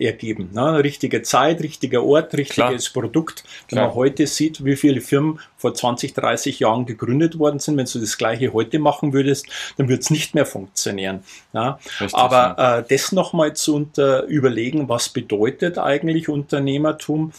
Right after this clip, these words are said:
Speaker 1: Ich hab's ein paar Mal ausprobiert, hat auch funktioniert, aber nie so groß,
Speaker 2: Mhm.
Speaker 1: dass ich gesagt hätte,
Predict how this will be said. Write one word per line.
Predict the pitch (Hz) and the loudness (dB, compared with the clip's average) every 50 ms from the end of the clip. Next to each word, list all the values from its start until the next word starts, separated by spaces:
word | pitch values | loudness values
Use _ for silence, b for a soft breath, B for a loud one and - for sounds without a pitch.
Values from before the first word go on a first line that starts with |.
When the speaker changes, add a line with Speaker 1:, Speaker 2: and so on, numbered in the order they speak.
| - _ | -10 _
Speaker 1:
Ich | 127 113 | -6 -4
hab's | 123 117 - - | -4 -4 -4 -6
ein | 120 107 | -8 -8
paar | - - - 110 | -4 0 0 2
Mal | 135 180 196 | 2 2 2
ausprobiert, | 180 165 165 185 - - - 175 170 175 180 180 175 - - | 2 0 0 0 -4 -4 -4 -4 -2 0 -2 -2 -4 -6 -4
hat | - - 120 - | -2 -2 0 0
auch | 117 - | 0 -2
funktioniert, | - - - 151 139 131 - - - 127 120 127 135 170 185 - | -2 -2 0 0 0 0 -2 -2 -2 0 0 0 0 0 2 2
aber | 143 135 131 123 | 2 2 2 0
nie | 123 131 143 160 180 180 | 0 0 2 0 0 0
so | - - - 143 147 151 | 0 2 4 4 4 4
groß, | 151 - 127 117 117 120 123 143 160 165 - - B B B B B B B | 2 0 0 0 0 0 0 0 0 0 -2 -6 B B B B B B B
Speaker 2:
Mhm. | 101 98 98 | -2 0 2
Speaker 1:
dass | 101 127 117 - | 4 2 2 2
ich | 139 135 | -2 -2
gesagt | - - - 135 135 - - | -2 -2 -2 -2 -2 -2 -2
hätte, | - 139 135 - - | -2 -2 -2 -2 -10